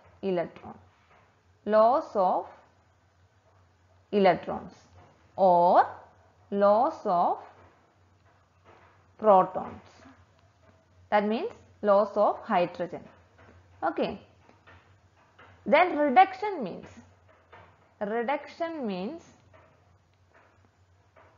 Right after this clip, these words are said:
gain of electron, gain of electron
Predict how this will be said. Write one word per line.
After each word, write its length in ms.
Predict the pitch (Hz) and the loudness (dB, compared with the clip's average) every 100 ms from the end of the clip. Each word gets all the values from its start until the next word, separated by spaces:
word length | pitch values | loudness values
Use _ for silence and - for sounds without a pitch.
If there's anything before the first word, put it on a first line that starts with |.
| _ _ _ _ - 214 | _ _ _ _ -8 8
gain 520 | 262 277 330 359 349 | 12 12 10 2 -2
of 220 | 294 302 - - _ _ _ _ | -4 -4 -10 -20 _ _ _ _
electron, 520 | 190 190 160 - - - _ _ _ _ 170 | -8 -6 -6 -10 -20 -20 _ _ _ _ -14
gain 500 | 208 233 240 262 320 | -10 -6 -6 -8 -10
of 280 | 254 208 320 - _ _ _ _ _ _ _ _ _ - | -8 -8 -8 -14 _ _ _ _ _ _ _ _ _ -8
electron 800 | 208 196 165 - 185 180 247 | -2 -2 -4 -8 -6 -4 -4